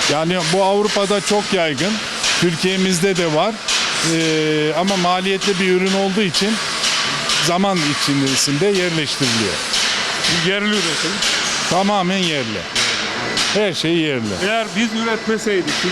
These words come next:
Speaker 2: üretmeseydiniz nereden alacaktık?
Speaker 1: Şimdi Arnavutluk bizden alıyor, Fransa bizden alıyor.
Speaker 2: Evet.
Speaker 1: Biz de bir yerlerden alacaktık.
Speaker 2: Evet.
Speaker 1: Hadise bu. Arabistan bizden alıyor. Bu Neom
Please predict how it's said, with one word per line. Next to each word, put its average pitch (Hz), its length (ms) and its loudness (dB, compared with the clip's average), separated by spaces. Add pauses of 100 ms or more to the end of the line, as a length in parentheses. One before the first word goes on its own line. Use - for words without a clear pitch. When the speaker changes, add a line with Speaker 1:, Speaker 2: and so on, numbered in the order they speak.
(140)
Speaker 2:
üretmeseydiniz 196 760 0 (180)
nereden 180 340 0
alacaktık? 127 420 -2
Speaker 1:
Şimdi 208 280 2
Arnavutluk 214 640 0
bizden 196 300 2
alıyor, 131 360 2
Fransa 208 480 2
bizden 185 320 0
alıyor. 156 380 2
Speaker 2:
Evet. 147 680 -6
Speaker 1:
Biz 185 180 2
de 220 120 0
bir 214 60 2
yerlerden 190 480 0
alacaktık. 113 560 -2 (140)
Speaker 2:
Evet. 139 100 0 (1160)
Speaker 1:
Hadise 165 360 0
bu. 165 720 -2
Arabistan 202 580 -2
bizden 190 320 0
alıyor. 151 360 0 (540)
Bu 175 140 2
Neom 202 320 0